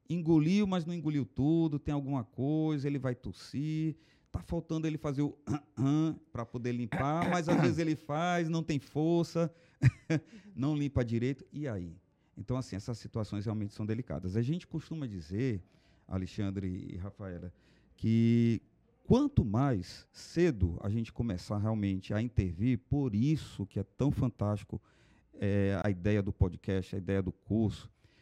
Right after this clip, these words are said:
que através da informação, se, se o familiar, cuidador tem informação, o que é que tá acontecendo, em que fase ele está,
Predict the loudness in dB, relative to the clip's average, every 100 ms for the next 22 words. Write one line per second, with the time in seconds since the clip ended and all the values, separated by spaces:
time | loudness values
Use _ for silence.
0 | _ _ -2 4 6 6 6 4 0 0
1 | -2 0 -2 -6 -6 -6 -6 -12 -6 -2
2 | -2 -4 -6 -6 -6 -6 -4 -2 0 0
3 | -2 -4 _ _ -6 -4 -2 -4 -2 -2
4 | -2 -4 -4 -8 -8 -8 -6 -2 0 -2
5 | _ _ _ _ 6 6 6 -2 -4 -4
6 | -4 -8 -8 -4 -4 -4 -6 -8 -4 -4
7 | -4 -6 -8 -4 -4